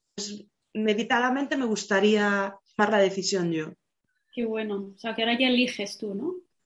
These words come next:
Speaker 1: Sí. ¿Dónde?
Speaker 2: Sí.
Speaker 1: Mm, mm, bueno, no me gustaría alejarme mucho porque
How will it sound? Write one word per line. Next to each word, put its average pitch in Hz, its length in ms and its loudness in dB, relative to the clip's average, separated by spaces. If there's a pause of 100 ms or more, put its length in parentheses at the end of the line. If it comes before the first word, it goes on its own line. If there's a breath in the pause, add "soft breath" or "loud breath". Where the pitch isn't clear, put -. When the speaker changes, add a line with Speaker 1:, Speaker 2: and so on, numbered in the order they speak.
(380)
Speaker 1:
Sí. - 400 0 (720)
¿Dónde? 311 600 6 (180)
Speaker 2:
Sí. 226 80 -10
Speaker 1:
Mm, 220 680 -2 (300)
mm, 196 680 -2
bueno, 208 420 -2 (140)
no 220 60 0
me 220 80 2
gustaría 240 440 4
alejarme 226 460 2
mucho 285 380 2
porque 202 680 0